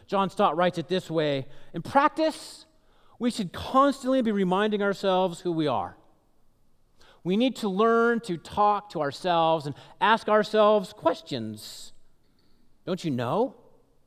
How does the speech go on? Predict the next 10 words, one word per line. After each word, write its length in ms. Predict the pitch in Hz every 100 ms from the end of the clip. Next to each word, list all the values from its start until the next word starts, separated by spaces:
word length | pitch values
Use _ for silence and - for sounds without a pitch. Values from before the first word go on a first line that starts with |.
| _ _ _ _ _ _ _ -
Don't 240 | 247 254
you 140 | 277 233
know 460 | 190 202 233 269
the 120 | 247
meaning 400 | 220 220 254 269
of 100 | 214
your 100 | 185
conversion 680 | - 180 170 220 262 254 294
and 120 | 143
baptism? 640 | 156 220 - 262 285 320